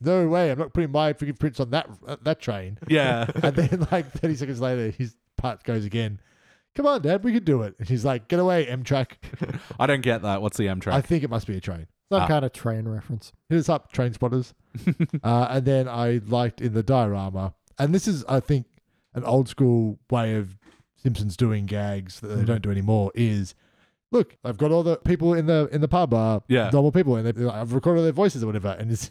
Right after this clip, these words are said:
Speaker 1: <laughs> Homer going, "I peed my pants." And you go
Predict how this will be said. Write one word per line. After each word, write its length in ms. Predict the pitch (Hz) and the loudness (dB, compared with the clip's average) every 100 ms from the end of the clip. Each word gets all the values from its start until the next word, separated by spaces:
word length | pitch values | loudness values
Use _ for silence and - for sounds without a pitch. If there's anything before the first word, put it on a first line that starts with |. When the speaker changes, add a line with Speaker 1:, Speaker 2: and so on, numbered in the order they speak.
| _ | _
Speaker 1:
<laughs> 100 | - | -2
Homer 220 | 139 131 | 0 2
going, 360 | 117 120 117 110 - - - - | 2 0 0 -6 -16 -20 -20 0
"I 100 | 262 | 2
peed 240 | - 302 | 4 4
my 140 | 269 262 | 4 4
pants." 460 | 254 285 143 - - _ 151 | 4 4 2 -2 -20 _ -2
And 80 | |
you 60 | 160 | 2
go 240 | 156 147 | 4 2